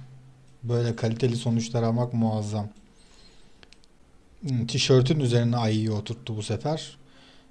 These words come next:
Biraz daha detaylandıralım mesela bunu. Bir basketbol sahasından.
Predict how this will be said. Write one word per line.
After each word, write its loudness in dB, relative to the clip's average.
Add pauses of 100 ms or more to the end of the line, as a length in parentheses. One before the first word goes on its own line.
(140)
Biraz 2
daha 4
detaylandıralım 4
mesela 0
bunu. -2 (3750)
Bir 0
basketbol 0
sahasından. -4